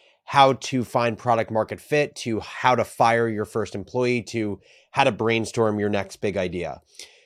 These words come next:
Before we get into the episode, I would love for you to shoot me an email, very simple task. At minimum, just say hi,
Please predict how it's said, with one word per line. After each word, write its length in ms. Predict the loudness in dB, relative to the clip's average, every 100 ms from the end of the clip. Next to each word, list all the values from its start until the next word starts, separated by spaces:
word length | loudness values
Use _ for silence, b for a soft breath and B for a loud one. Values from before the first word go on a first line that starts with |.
| B -4
Before 180 | 4
we 100 | 4
get 200 | 6 4
into 180 | 2 -2
the 140 | 0 0
episode, 460 | 0 -2 -2 -2 -8 0
I 80 | 0
would 100 | 2
love 300 | 4 4 4
for 100 | 0
you 80 | -2
to 100 | -2
shoot 280 | -4 -4
me 120 | -2 -2
an 60 |
email, 400 | -2 -4 -6 -8 _ _ _ -4
very 260 | 0 0
simple 280 | -2 -6 -6
task. 480 | -4 -4 -4 -8 -18 b b 2
At 240 | 4 4
minimum, 540 | 2 4 4 2 -2 -6
just 200 | -8 0
say 180 | 2 2
hi, 500 | 2 2 2 -2